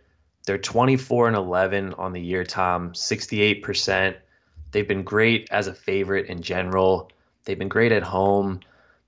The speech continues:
Like, everything lines up on the Suns, especially considering the Nuggets have been bad on the road. They've been bad as a road underdog. Um,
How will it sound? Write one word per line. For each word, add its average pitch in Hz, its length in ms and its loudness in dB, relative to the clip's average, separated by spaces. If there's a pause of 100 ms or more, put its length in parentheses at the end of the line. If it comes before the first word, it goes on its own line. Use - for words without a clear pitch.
Like, - 340 -2
everything 147 440 2
lines 107 420 2
up 98 300 0
on 95 140 -8
the 95 60 -12
Suns, 98 540 -8
especially 107 500 -4
considering 95 800 -2 (500)
the 90 100 -4
Nuggets 95 440 2
have 90 200 -2
been 82 140 -6
bad 90 420 2
on 92 120 -2
the 92 80 -4
road. 90 360 -2
They've 82 140 -4
been 82 140 -8
bad 90 360 2
as 87 160 -2
a 90 60 -2
road 90 240 -2
underdog. 87 680 0 (840)
Um, 78 640 -2